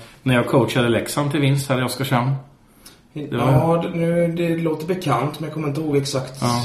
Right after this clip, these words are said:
Speaker 2: Ja,
Speaker 1: Det var,
Speaker 2: just det, du
Speaker 1: det var ju
Speaker 2: pratade
Speaker 1: den där
Speaker 2: om
Speaker 1: dagen den
Speaker 2: just det.
Speaker 1: fjortonde november när det var först Superettan-kval.
Speaker 2: Fyra, sju matcher, nej.
Speaker 1: Ja, precis. Och sen var det ju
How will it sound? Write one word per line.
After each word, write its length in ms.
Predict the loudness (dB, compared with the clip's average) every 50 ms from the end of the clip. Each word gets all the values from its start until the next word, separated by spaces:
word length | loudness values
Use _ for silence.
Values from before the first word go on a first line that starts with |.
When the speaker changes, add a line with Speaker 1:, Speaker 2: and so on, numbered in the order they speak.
| -2 2 8
Speaker 2:
Ja, 40 | 10
Speaker 1:
Det 80 | 12 12 12
var, 100 | 12 12 10
Speaker 2:
just 160 | 8 4 2
det, 80 | 2 2
du 80 | 6
Speaker 1:
det 100 | 8 10
var 80 | 12 12
ju 60 | 12
Speaker 2:
pratade 160 | 12 10 10
Speaker 1:
den 80 | 8 10
där 120 | 10 10 10 12 10
Speaker 2:
om 60 | 10
Speaker 1:
dagen 160 | 10 10 8
den 80 | 8 8
Speaker 2:
just 80 | 8 8
det. 60 | 8 10 8
Speaker 1:
fjortonde 260 | 8 6 6 6 8 8 8
november 360 | 6 6 6 4 4 4 4
när 120 | 6 6
det 80 | 6 6
var 100 | 6 6
först 360 | 4 2 2 2 0 -2 -4 0
Superettan-kval. 920 | 2 2 2 2 2 0 0 2 2 0 0 0 2 4 6 6 6 4 2 -2 -10 -16 -20 -18 -10 -2
Speaker 2:
Fyra, 200 | 0 2 2 2 2
sju 140 | 0 -2 -2
matcher, 260 | -2 -4 -4 -8 -10 -6
nej. 180 | -4 -4 -2 -4 -4 -6 -6 -4
Speaker 1:
Ja, 420 | -2 -2 0 0 0 -2 -2 -4 -6 -10 -14 -10 -4 -2
precis. 280 | 0 0 2 0 0
Och 60 | 0
sen 160 | 0 0 2 2
var 100 | 2 2
det 60 |
ju 60 | 2